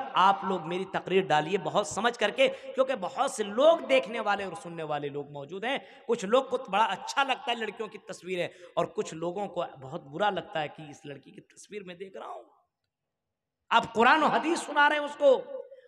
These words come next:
और वहीं पे रंगीन रंगीन तस्वीरें आपने रखी हुई है। मेरे भाइयों, अजीब हाल है आज के दौर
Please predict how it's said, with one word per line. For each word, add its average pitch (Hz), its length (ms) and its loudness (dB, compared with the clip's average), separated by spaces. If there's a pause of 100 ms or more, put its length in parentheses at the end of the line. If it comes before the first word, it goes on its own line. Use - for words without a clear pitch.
और 214 120 4
वहीं 226 240 2
पे 262 140 0 (480)
रंगीन 254 600 -2
रंगीन 240 360 -4 (100)
तस्वीरें 208 400 -6
आपने 180 340 4
रखी 160 260 0
हुई 143 280 0
है। 131 120 2 (360)
मेरे 180 200 2
भाइयों, 175 360 2
अजीब 226 380 -2
हाल 185 260 4
है 180 100 8
आज 165 240 2
के 175 160 -6
दौर 180 240 4